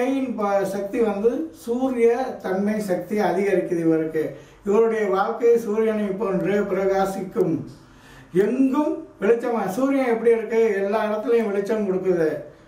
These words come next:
அதே மாதிரி இவரு பிரகாசமாக எங்கு சென்றாலும் நன்றாக வாழ, வாழ்ந்து, வாழ்வாங்கு வாழக்கூடியவர், நல்ல ப-, பலன் பெறக்கூடியவர். இவர்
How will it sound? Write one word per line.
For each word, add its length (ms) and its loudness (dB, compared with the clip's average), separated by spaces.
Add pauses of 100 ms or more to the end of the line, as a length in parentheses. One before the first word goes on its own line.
(240)
அதே 320 2
மாதிரி 420 -2
இவரு 280 0 (220)
பிரகாசமாக 760 0 (260)
எங்கு 260 -2
சென்றாலும் 520 -2
நன்றாக 580 0 (140)
வாழ, 180 0 (300)
வாழ்ந்து, 400 0 (680)
வாழ்வாங்கு 640 0
வாழக்கூடியவர், 760 -2 (400)
நல்ல 240 0 (180)
ப-, 380 2
பலன் 340 0 (600)
பெறக்கூடியவர். 760 0 (640)
இவர் 420 2